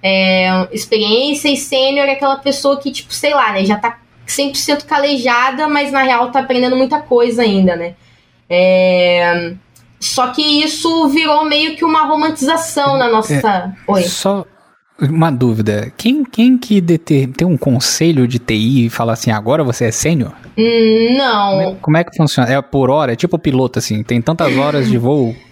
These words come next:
Speaker 1: Não, cara, isso inclusive é meio que uma polêmica, assim, na área, né? Porque como você tem muita demanda pra pouca gente, é, você vê uma quantidade,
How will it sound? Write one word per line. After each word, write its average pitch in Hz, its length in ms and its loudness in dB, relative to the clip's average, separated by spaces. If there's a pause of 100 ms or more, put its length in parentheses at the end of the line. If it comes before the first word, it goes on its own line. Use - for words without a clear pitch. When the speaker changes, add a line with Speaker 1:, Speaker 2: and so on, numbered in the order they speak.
(100)
Speaker 1:
Não, 330 460 0
cara, 220 520 0
isso 311 260 0
inclusive 311 680 2
é 320 140 0
meio 302 300 0
que 339 100 -4
uma 320 420 2
polêmica, 254 680 0
assim, 220 260 -2
na 226 100 0
área, 185 360 0
né? 185 120 0
Porque 214 340 0
como 339 280 0
você 339 380 -2
tem 262 280 -2
muita 294 300 0
demanda 247 460 2
pra 220 180 0
pouca 220 340 0
gente, 226 680 0
é, 214 180 2
você 226 360 0
vê 247 160 2
uma 269 320 2
quantidade, 262 960 -2